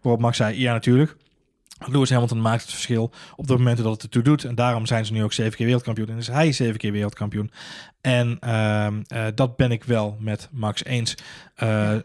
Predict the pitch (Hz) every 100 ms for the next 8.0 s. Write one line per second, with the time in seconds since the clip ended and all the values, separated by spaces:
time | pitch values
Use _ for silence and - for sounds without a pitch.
0 | 127 110 - 127 131 139 123 107 117 170
1 | - - - _ - 120 110 110 107 107
2 | 107 104 104 104 - - - - - 120
3 | 117 151 127 120 135 - 139 127 120 127
4 | 123 117 120 120 117 - 123 123 110 -
5 | 117 117 117 - - 117 110 110 110 107
6 | 123 120 117 - 113 107 107 - - -
7 | - - 120 117 113 107 110 107 104